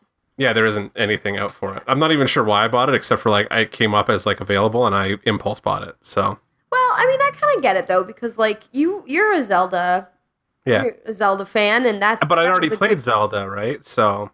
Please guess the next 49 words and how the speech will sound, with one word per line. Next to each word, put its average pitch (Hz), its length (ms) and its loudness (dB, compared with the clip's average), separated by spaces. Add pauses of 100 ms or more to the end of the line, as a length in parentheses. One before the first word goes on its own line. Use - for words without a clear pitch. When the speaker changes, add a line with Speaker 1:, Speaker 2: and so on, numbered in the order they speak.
(260)
Speaker 1:
I'd 120 160 -2
played 131 160 0
it 127 40 -10
for - 140 -2
Wii 113 180 0
U 143 180 2
already. 110 460 -4 (140)
So - 140 -4
now, 160 240 2
like, 139 200 2
I'm 135 140 2
almost 151 300 2
at 131 60 -8
the 127 60 2
point 143 180 0
where 127 60 4
I'm 123 80 0
like, 117 120 0
"Should - 160 0
I - 20 0
just 233 160 -8
buy 120 140 2
it 120 80 2
again 110 280 0
and 101 80 2
replay 101 340 -4
it?" 127 100 -2
'Cause - 120 -14
I - 40 -14 (420)
kinda 151 140 2
wanna 107 160 2
play 101 200 -2
it 104 60 -4
again. 127 320 0 (380)
But 101 140 2
Speaker 2:
Well, 359 100 2
I 359 80 2
feel 453 180 0
like 587 180 0
that's 466 280 -2
you 359 200 2
though. 214 160 0
That's, 202 300 -6
you're 311 220 0
a 403 40 -2
collector. 277 600 -2
That's 208 240 -2
kind 277 240 -2
of 240 280 -2